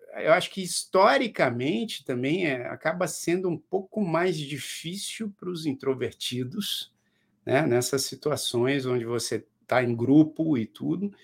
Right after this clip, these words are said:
e você tem que saber lidar com a sua timidez, porque geralmente as pessoas valorizam, principalmente quando é criança, e a gente tava falando aqui, né, a Jo deu o exemplo da Maria, e tem várias outras crianças que a gente conhece,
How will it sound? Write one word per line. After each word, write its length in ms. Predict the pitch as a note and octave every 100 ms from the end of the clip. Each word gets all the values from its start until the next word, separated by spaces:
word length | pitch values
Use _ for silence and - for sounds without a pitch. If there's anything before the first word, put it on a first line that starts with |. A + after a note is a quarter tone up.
| - - _ -
e 80 | B2
você 420 | C3 C3+ C#3+ C#3+
tem 180 | D3 D#3+
que 80 | -
saber 360 | E3+ C3+ D3
lidar 640 | D#3+ C3+ A#2+ D3 C#3+ A2+ _ _ _ _
com 160 | - C3+
a 60 | C3+
sua 260 | - C#3+
timidez, 400 | C3+ D3 C3 E3
porque 200 | - G3
geralmente 920 | C#3+ D3 E3+ G#3 F#3+ D3+ E3 A3+ A3+ F3+
as 80 |
pessoas 420 | - E3 D#3 F3 D#3+
valorizam, 1040 | E3+ E3+ D3+ C#3+ F#3 G#3 D3 B2+ G#2+ G2+ _ _ _ _ - - - -
principalmente 500 | D3+ D#3 E3+ D#3+ -
quando 160 | C#3+
é 60 | C3+
criança, 600 | - B2 A#2 E3 G#3+ A2+
e 100 | G#2
a 40 |
gente 260 | G#2 A2+ -
tava 180 | A#2 A#2
falando 340 | - G#2+ A2+
aqui, 220 | G2+ - - _ _ _
né, 140 | - A#2+
a 280 | G2 G#2+ G2+
Jo 200 | A2+ A2+
deu 140 | A2+
o 40 |
exemplo 380 | G#2+ G2+ A2+ C3+
da 100 | A2+ G#2
Maria, 640 | A#2 D#3 F#3+ F3 A2+ G#2
e 100 | G2
tem 180 | G#2+ G#2+
várias 360 | G2 B2+ A#2+ B2
outras 300 | B2+ A#2 -
crianças 360 | B2+ C3+ C3+
que 80 | -
a 60 | A#2
gente 180 | A#2
conhece, 600 | - A2+ A#2 C3+ C3 -